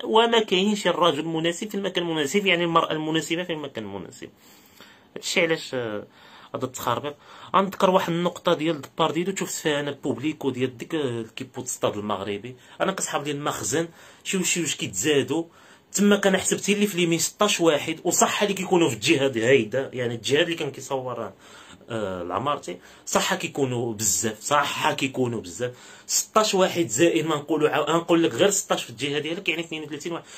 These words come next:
اش من حق دخل هادو؟ علاش دخلوا هادو؟ علاش؟ علاش دخل؟ وحتى حنا خصنا عاود يدخلوا ستاش عاود لامبيكا باريو ديال السلاح عاود. ممنوع، ممنوع، كيعاقب عليها القانون. ودابا يخرج الكيب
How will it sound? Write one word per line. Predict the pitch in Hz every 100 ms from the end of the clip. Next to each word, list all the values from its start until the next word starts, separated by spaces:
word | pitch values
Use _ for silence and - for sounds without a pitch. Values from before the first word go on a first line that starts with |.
| -
اش | -
من | 277
حق | - 220
دخل | - - 160
هادو؟ | 107 101 95
علاش | 101 214
دخلوا | - - 151 123
هادو؟ | 104 101 104
علاش؟ | 127 107 - _ _ _ _ _ _ _ _ _ - - _ _ _ _ _ _ _ -
علاش | 185 302 302
دخل؟ | - -
وحتى | 196 185 254
حنا | 233 262
خصنا | 262 226
عاود | 175 180 165
يدخلوا | 151 160 151
ستاش | - - 156
عاود | 131 139 120
لامبيكا | 131 143 131
باريو | 127 123
ديال | 110 110
السلاح | 98 - 110 98
عاود. | 85 85 90 - _ _ _ _ _ - 135
ممنوع، | 190 247 285 220 - - - -
ممنوع، | 190 233 233
كيعاقب | - 165 175 165
عليها | 180 185
القانون. | 185 262 240 185 - 165
ودابا | 208 262 320 233
يخرج | 196 190 156
الكيب | 160 247